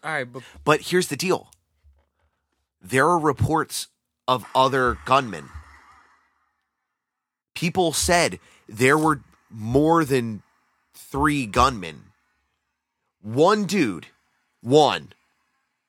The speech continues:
Speaker 2: fucking bullshit ass fuckboy with an A R fifteen and a handgun shot a hundred people. You think that's true?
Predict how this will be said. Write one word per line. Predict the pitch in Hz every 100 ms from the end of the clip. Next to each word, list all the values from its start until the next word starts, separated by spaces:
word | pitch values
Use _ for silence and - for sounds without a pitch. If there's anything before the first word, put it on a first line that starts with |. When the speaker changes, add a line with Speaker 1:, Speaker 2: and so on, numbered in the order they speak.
| _ _ _ _ _ _ _ _ _ _ _
Speaker 2:
fucking | 151 139 131 107
bullshit | 131 165 160 185 139
ass | 139 139 -
fuckboy | 165 143 - 92 78 - _ _ _ _ _ _ _
with | 123 127
an | 113
A | 127
R | 139 143
fifteen | - 147 - 156 151
and | 135
a |
handgun | 113 123 139 139 104 90 87 - _ _ _ _ -
shot | - - 120 135
a |
hundred | 127 143 143
people. | 160 156 170 165 _ _ _ _ _ _ _ _ _ - - _ _ _ _ _ _ _ _ _
You | 104 120
think | 170
that's | 160 160
true? | - 175 180